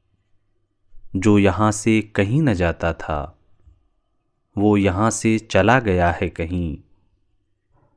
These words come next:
आज शमशान की सी बू है यहाँ, क्या कोई जिस्म जल रहा है कहीं? हम किसी के नहीं जहाँ के सिवा, ऐसी वो ख़ास बात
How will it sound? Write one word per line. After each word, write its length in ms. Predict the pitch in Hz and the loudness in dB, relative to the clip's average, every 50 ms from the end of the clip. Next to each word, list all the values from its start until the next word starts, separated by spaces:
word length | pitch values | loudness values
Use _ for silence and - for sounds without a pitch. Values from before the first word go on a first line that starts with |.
| _ _ _ _ _ _ _ _ - - _ _ _ - | _ _ _ _ _ _ _ _ -20 -20 _ _ _ 4
आज 320 | 117 120 127 139 143 143 | 6 8 8 8 6 4
शमशान 760 | - - - - 127 113 110 - - 117 104 113 123 131 135 | 0 -8 0 2 4 4 4 2 4 6 6 6 6 6 2
की 220 | 120 - - 123 117 | 0 -2 -4 -4 -4
सी 220 | - - 117 107 | -2 -2 -4 -4
बू 220 | 92 95 104 110 107 | -2 0 0 -2 0
है 200 | 98 98 92 87 | 0 0 0 0
यहाँ, 600 | 87 87 82 95 98 92 82 73 - _ _ _ _ _ _ _ _ _ _ _ _ _ _ _ _ _ _ _ _ _ _ _ _ _ _ _ _ _ - | 2 0 0 0 0 -2 -2 -4 -6 _ _ _ _ _ _ _ _ _ _ _ _ _ _ _ _ _ _ _ _ _ _ _ _ _ _ _ _ _ -2
क्या 160 | - 104 104 | 2 4 4
कोई 420 | 110 107 - 113 113 117 120 117 107 | 4 2 2 2 2 4 4 2 0
जिस्म 460 | 92 104 113 113 - - 127 120 113 | 2 0 0 0 0 -2 -2 0 0
जल 260 | 98 - 101 95 95 | 2 2 2 2 2
रहा 340 | 85 92 87 85 95 98 92 | 0 0 0 2 2 0 0
है 140 | 87 85 85 | 0 -4 -6
कहीं? 500 | - - 87 85 90 98 117 113 92 85 - _ _ _ _ _ _ _ _ _ _ _ _ _ _ _ _ _ _ _ _ _ _ _ _ _ _ _ _ _ _ _ _ _ _ _ _ _ | -6 -6 -6 -4 -2 -2 -2 -2 -4 -6 -10 _ _ _ _ _ _ _ _ _ _ _ _ _ _ _ _ _ _ _ _ _ _ _ _ _ _ _ _ _ _ _ _ _ _ _ _ _
हम 260 | - 127 135 151 160 | 4 4 6 6 4
किसी 420 | 147 151 - 135 - - 175 190 196 | 2 0 -2 -2 0 0 0 0 0
के 200 | - 185 143 123 | 4 6 6 6
नहीं 360 | 113 110 98 107 113 113 107 | 6 4 2 2 2 0 0
जहाँ 360 | 98 104 98 87 92 104 104 | 2 0 0 0 0 -2 -4
के 180 | 101 - 95 90 | -4 -4 -6 -6
सिवा, 640 | - - 98 90 87 101 101 90 80 78 - _ _ _ _ _ _ _ _ _ _ _ _ _ _ _ _ _ _ _ _ _ _ _ _ _ _ _ - | -4 -4 -4 0 2 2 2 2 0 -2 -8 _ _ _ _ _ _ _ _ _ _ _ _ _ _ _ _ _ _ _ _ _ _ _ _ _ _ _ 2
ऐसी 340 | 120 120 113 - - 147 139 | 4 4 4 4 4 4 4
वो 160 | 131 139 139 | 6 6 4
ख़ास 500 | 131 - - 107 104 110 117 117 - - | 4 4 6 8 8 8 8 6 4 2
बात 420 | 107 104 104 107 117 123 - - | 4 6 6 8 6 6 4 -2